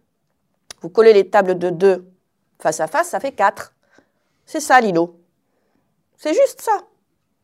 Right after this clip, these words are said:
Hein ? On fait ça avec le, le, on a, on a quoi ? On a notre petite salle, ils sont trente dans notre petite salle. Ok.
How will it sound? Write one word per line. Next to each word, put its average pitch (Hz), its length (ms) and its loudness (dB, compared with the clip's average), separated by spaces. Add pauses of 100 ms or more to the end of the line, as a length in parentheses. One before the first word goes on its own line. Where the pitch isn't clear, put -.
(280)
Hein ? 302 260 -4
On - 60 -10
fait 285 120 -6
ça 294 180 -2
avec 277 200 -2
le, 240 220 2
le, 226 120 -2
on 226 160 -8
a, 226 180 -2
on 226 100 -8
a 220 80 -4
quoi ? 196 200 -8
On 208 60 -8
a 220 60 -4 (160)
notre 233 180 -6
petite 247 280 -10
salle, 320 280 -2
ils 277 80 -10
sont 247 220 -8
trente 302 240 0
dans 247 100 -4
notre 240 140 -6
petite 226 260 -12
salle. 269 320 -2 (1120)
Ok. 180 240 -6